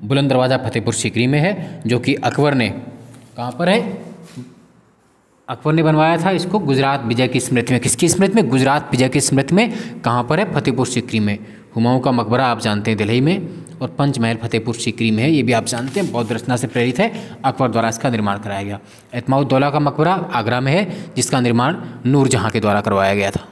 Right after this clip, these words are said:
चलिए, निम्नलिखित में कौन सा युग्म सुमेलित नहीं है?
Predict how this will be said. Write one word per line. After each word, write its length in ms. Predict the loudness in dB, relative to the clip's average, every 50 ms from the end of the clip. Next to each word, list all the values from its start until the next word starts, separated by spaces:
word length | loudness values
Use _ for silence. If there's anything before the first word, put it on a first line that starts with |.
| -16 -6
चलिए, 260 | -4 -4 -2 -4 -6 -10 -14 -20 -20 -20 -20 -20 -20 _ _ _ _ _ _ _ _ -6
निम्नलिखित 460 | -2 0 2 2 2 2 0 0 2 2
में 240 | 2 2 2 0
कौन 280 | 2 2 4 4 4 4
सा 160 | 4 4 4
युग्म 300 | 4 4 4 4 4 4
सुमेलित 600 | 2 2 2 2 4 4 4 4 4 2 2 4
नहीं 340 | 4 4 4 4 4 4 4
है? 160 | 2 2 0